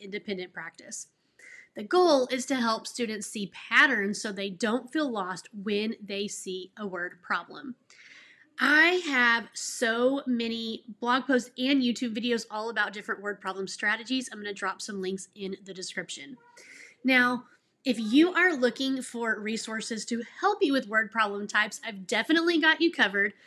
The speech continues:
I'm gonna link some of my favorite activities and strategies in the description below that align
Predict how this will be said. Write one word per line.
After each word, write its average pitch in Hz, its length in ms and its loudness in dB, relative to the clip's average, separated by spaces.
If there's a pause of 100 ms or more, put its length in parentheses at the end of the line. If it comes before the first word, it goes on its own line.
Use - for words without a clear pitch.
(240)
I'm 233 100 2
gonna 233 140 2
link 269 320 4
some 294 320 4
of 339 100 4
my 349 160 6
favorite 247 640 0 (100)
activities 262 760 -2 (360)
and 240 160 0
strategies 233 800 -2
in 247 180 2
the 294 80 4
description 254 540 0
below 214 540 2
that 220 240 4
align 226 560 0